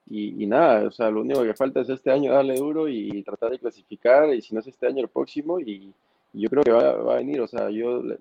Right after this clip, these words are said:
me, me tengo mucha fe a mí mismo. Eh, he venido entrenando un montón durante toda la pandemia porque no ha habido bastantes eventos, y, y lo único que me queda y, y lo único que me falta, yo creo que es clasificar al, al W S T. Entonces, eh, eso igual no es fácil, obviamente, hay que tener constancia,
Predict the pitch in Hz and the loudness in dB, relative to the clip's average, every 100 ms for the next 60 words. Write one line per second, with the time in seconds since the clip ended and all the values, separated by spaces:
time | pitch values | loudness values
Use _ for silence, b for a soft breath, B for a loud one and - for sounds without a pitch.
0 | - - 104 104 101 123 123 120 123 135 | -12 -10 -6 -6 -2 0 0 0 -2 -2
1 | 123 117 107 - 117 117 107 117 123 127 | 2 2 2 0 0 2 0 0 -2 -2
2 | 131 139 - _ _ - 110 101 104 - | -2 -4 -4 _ _ -14 -6 -4 -2 -4
3 | - 113 120 123 123 104 107 120 117 104 | -2 0 2 2 0 0 2 0 0 -2
4 | 101 117 120 107 104 101 113 113 107 101 | 0 0 2 0 0 -2 0 2 0 0
5 | 107 117 104 101 98 107 107 110 107 107 | 0 0 0 0 0 0 2 2 2 2
6 | 107 - 107 98 104 101 107 107 - - | -2 -6 -8 -8 -4 2 2 2 -2 -6
7 | _ _ _ - 104 101 101 92 107 101 | _ _ _ -8 -2 0 0 0 4 6
8 | 117 131 127 107 98 - 123 127 127 - | 6 6 6 6 4 6 8 8 6 0
9 | _ - 101 107 101 110 127 117 104 120 | _ -2 0 2 4 6 6 6 4 4
10 | 120 127 117 110 110 123 - 107 104 110 | 6 6 4 2 0 -2 -4 -6 0 4
11 | 113 107 - 101 104 110 110 101 151 107 | 4 4 2 2 4 2 2 4 4 4
12 | 110 - 120 - - - 104 101 104 131 | 0 -2 -4 -6 -16 -2 2 4 4 6
13 | 120 120 120 147 117 107 117 123 127 104 | 6 4 2 0 0 -2 -2 -2 -4 -6
14 | 104 104 104 104 - 123 117 127 120 | -6 -6 -6 -8 -2 -2 -2 -4 -4